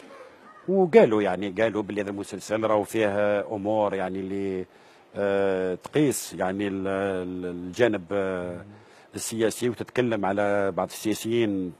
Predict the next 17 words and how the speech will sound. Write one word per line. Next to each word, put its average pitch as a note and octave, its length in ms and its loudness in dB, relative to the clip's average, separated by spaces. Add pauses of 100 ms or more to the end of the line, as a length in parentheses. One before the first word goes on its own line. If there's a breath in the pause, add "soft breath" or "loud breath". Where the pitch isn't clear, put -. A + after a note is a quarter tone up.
(440)
الجزائريين G2+ 760 0
وكذا F#2+ 260 0
وكذا. G2 360 0 (500 loud breath)
وهذا C3 320 6
الشيء D#3+ 300 0
ما C#3+ 100 0
عنده A#2+ 240 0
حتى - 260 -4
علاقة C#3 380 0
مع G2 760 2
مسلسل G2 480 -6
قرصو، F2 400 -2
لأن C#3 400 -2
مسلسل C3+ 340 -4
قرصو A#2 260 -6
أنا A#2+ 300 -2
شخصيا، F2 640 -6